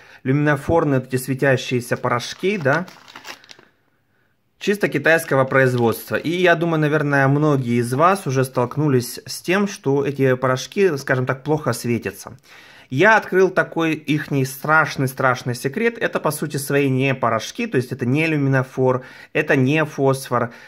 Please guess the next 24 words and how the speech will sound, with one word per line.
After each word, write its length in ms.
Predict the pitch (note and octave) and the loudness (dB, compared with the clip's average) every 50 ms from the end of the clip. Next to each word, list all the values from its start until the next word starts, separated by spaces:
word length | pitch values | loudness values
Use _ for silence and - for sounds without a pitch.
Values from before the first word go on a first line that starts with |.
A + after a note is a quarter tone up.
| - - - | -12 -4 -2
По 80 | D3+ | -2
сути 220 | D3+ - C4+ A#3 G3 | 0 -2 -2 -4 -4
своей, 280 | D#3 - F3 F3+ G3+ | -2 0 2 2 2
это 100 | G3 G3+ | 2 2
просто 400 | E3 D#3 F3 G3+ G3+ - D#3 C#3+ | 0 0 0 0 2 2 4 4
обычные 500 | - C3 C3 C3+ F3+ G3 - - D3+ C#3 | 4 4 2 0 0 -2 -2 -2 -2 -2
красящие 580 | C3 C#3 C3+ C#3 C#3 C#3 C#3 A#2+ - - C#3 C3 | 0 2 2 2 2 0 -4 -4 -2 -2 -4 -2
порошки, 560 | C3+ B2 A#2+ B2 A#2+ - - - A#3 A3+ A3 | 0 0 0 0 0 -2 -6 -6 -6 -4 -4
и 220 | - - - C#3+ F3+ | -4 -4 -2 0 0
они 240 | F3+ E3 D#3 E3 | 0 0 -2 -2
светятся. 480 | D#3+ - - C3+ B2 A2+ - G2 - G2+ | -4 -4 -2 -2 -2 -2 -2 -4 -8 -6
Как 200 | - E3 E3+ F3 | -4 -4 -2 -2
же 80 | - F3+ | -2 -2
они 140 | D#3+ D#3+ | -2 -2
светятся? 600 | D3+ D3+ - A#2+ G#2 - G2 - - - A2 - _ - - - - - - _ - | -4 -4 -2 -4 -4 -4 -6 -12 -12 -14 -14 -14 _ -20 -20 -20 -20 -20 -20 _ -10
Я 340 | - B2+ D#3 G3 A3+ G#3+ - | -4 0 2 2 2 2 0
сделал 340 | D3 C3+ C3+ D#3 F3 F3 E3+ | -2 -4 -2 0 0 0 -2
следующим 520 | E3+ - E3 D3+ C3 A#2+ - - B2 A#2 | -2 -4 -4 -2 -2 -2 -4 -2 -4 -2
образом. 420 | A2 G#2 G2+ G2+ G2 G2 G#2 G#2 G#2+ | -2 -2 -4 -4 -4 -4 -6 -6 -4
Я 220 | C3+ D#3 D3+ C#3 | 0 0 2 2
взял 340 | C3 C3 C3+ B2+ A#2+ C3 - _ _ _ _ _ _ _ _ _ _ _ _ _ _ _ _ _ _ | 2 2 2 0 0 -2 -8 _ _ _ _ _ _ _ _ _ _ _ _ _ _ _ _ _ _
стеклянную 840 | - - - - C3 C#3 D3 C#3 B2 A2 G#2+ G#2 G2 F#2+ F#2 F#2+ A2 _ - | -18 -14 -10 -8 -4 0 2 2 2 0 -2 -6 -8 -8 -10 -12 -12 _ -6
посуду, 500 | A#2 A2+ - - A3+ B3 B3+ G3 F3 C3 | -6 -6 -6 -4 -4 -4 -4 -4 -2 0
да, 320 | B2 A2 G2+ F2+ - | 2 2 2 2 -2